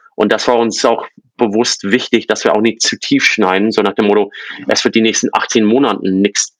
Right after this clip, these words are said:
nix. Und wir haben auch noch den Vorteil, dass wir auch ganz viele Kunden, ähm, und Kundengespräche angefangen haben vor der covid-Zeit.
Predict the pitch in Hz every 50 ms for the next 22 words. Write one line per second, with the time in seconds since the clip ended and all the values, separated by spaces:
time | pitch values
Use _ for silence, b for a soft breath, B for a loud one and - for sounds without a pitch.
0 | _ _ 113 107 101 - - - - 127 - - - _ - - - - - -
1 | - - 101 92 117 110 131 135 139 - 123 131 139 160 - _ _ - - -
2 | 123 131 - 139 131 131 123 113 107 - - 110 - 107 113 - - 120 107 -
3 | - 131 117 - - - - 127 120 127 135 139 143 - - - 113 110 107 104
4 | 107 92 107 - - 131 123 113 110 - - - 113 117 - - - 107 117 113
5 | - - 117 113 107 98 104 104 98 - - 135 135 135 113 - - 110 98 92
6 | 101 - - - 113 139 -